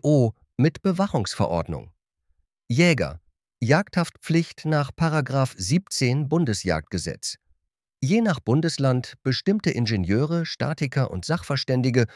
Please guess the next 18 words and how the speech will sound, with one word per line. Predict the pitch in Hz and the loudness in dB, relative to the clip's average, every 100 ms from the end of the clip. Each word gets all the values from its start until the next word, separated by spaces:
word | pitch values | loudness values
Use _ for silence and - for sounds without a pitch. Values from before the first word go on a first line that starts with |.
| - _ _ | -12 _ _
sowie | 151 196 226 - | 0 2 0 2
einzelne | 170 233 220 196 - | 2 2 2 2 4
erlaubnispflichtige | 123 123 214 196 180 - 180 - 165 170 | 4 4 2 -2 -4 -4 -4 -2 -2 0
Gewerbe, | 180 185 165 92 76 _ _ _ _ | 0 2 0 0 -4 _ _ _ _
etwa | 127 - 82 | 0 0 -2
Schausteller | 78 110 165 - 135 131 127 120 - _ - | -2 0 0 0 2 4 2 0 -10 _ 0
oder | 160 185 175 | 2 2 0
Entsorgungsfachbetriebe. | 160 - 180 170 120 - - 92 - 87 95 82 64 - _ _ _ _ _ | -2 0 0 2 -2 -2 -4 -4 -6 -6 -6 -6 -8 -16 _ _ _ _ _
Davon | 143 196 220 | 0 2 0
zu | - 185 | 0 0
unterscheiden | 165 151 - 170 165 165 | 2 0 0 0 0 0
ist | 139 - | -2 -2
die | 135 | 0
Berufshaftpflichtpflicht | 110 104 104 - 117 - - 120 123 - - 117 123 - - | 0 -2 -4 -2 -2 -4 -6 -2 -2 -4 -4 -2 -2 -4 -8
der | 98 85 | -6 -4
Kammer- | - 131 160 - | 0 0 0 0
und | 143 - | -2 0
Erlaubnisberufe. | 170 175 175 104 - 87 82 - 73 | 0 0 -2 -6 -4 -4 -4 -6 -10